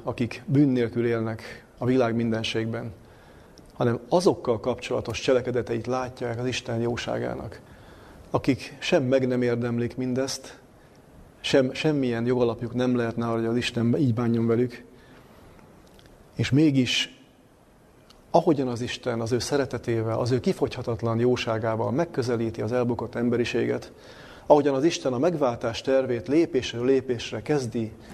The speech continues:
megvalósítani, és folytatja is ezt a munkát, és nem adja fel, és nem szűnik meg munkálkodni értünk, minden egyes emberért, országokért, ö,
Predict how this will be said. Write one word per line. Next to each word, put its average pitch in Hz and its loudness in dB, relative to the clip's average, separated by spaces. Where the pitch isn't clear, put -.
megvalósítani, 123 0
és 110 -4
folytatja 151 2
is 107 -6
ezt - -10
a 127 0
munkát, 120 0
és 120 -4
nem 165 2
adja 123 2
fel, 113 -6
és - -2
nem 170 2
szűnik 135 0
meg 120 -2
munkálkodni 117 -2
értünk, 127 -2
minden 131 2
egyes 117 0
emberért, 117 2
országokért, 117 2
ö, 120 -2